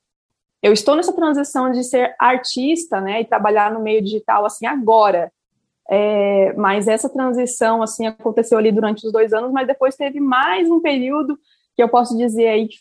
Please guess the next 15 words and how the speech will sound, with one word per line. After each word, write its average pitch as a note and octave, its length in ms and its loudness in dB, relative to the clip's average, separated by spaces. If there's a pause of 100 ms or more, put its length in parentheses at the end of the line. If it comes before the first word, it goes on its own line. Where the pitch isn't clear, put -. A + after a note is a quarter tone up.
foi G#3+ 420 -2 (440)
uns G#3 200 -2
três A#3 400 4
anos, A3 400 2
né, G#3 140 0
contando G#3 380 -2
até G#3+ 240 2
agora, G#3 560 2
em B3 120 -2
que B3 80 -2
eu A#3+ 40 0
trabalhava A3+ 540 0
como G#3 260 -8
designer G3 440 -6
gráfico G3 500 2